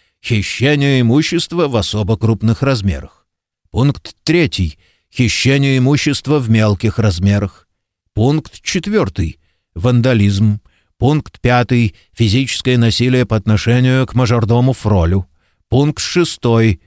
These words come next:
Клевета. Пункт седьмой. Преступное пренебрежение к монстраменту, в том числе преднамеренное повреждение сертифицированного экземпляра голубых принципов с последующим хождением по его обрывкам, разбросанным по полу.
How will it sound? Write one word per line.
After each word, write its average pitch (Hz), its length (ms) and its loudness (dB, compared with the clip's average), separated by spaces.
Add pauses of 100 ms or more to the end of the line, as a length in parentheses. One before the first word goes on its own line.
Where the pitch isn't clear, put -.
Клевета. 117 760 0 (480)
Пункт 131 400 0
седьмой. 196 600 0 (240)
Преступное 131 640 -2
пренебрежение 120 840 0
к - 80 -14
монстраменту, 113 960 0 (240)
в - 100 -14
том 127 220 0
числе 143 400 0
преднамеренное 113 800 0
повреждение 113 800 0
сертифицированного 117 1120 0
экземпляра 110 600 0
голубых 110 460 0
принципов - 560 -6 (220)
с - 100 -12
последующим 151 760 0
хождением 131 680 -2
по 110 80 -2
его 101 200 0
обрывкам, 147 520 -2
разбросанным 117 680 -2
по 104 160 -2
полу. 80 320 -10